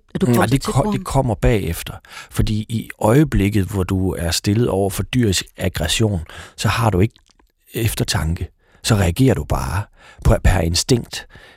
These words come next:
Speaker 2: eller du har frygt, eller du, øh, tisser i bukserne, eller hvad fanden ved jeg. Øh, s-, men bagefter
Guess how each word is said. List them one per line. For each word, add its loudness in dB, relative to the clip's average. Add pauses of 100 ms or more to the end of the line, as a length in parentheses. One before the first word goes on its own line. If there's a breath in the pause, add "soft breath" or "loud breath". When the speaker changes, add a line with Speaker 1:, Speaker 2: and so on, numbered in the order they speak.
(120)
Speaker 2:
eller 0
du -2
har -6
frygt, -2
eller -4
du, -4 (120)
øh, -16
tisser 0
i 2
bukserne, 0
eller -2
hvad 2
fanden 2
ved 2
jeg. -2 (440 loud breath)
Øh, 4
s-, -4
men 4
bagefter -2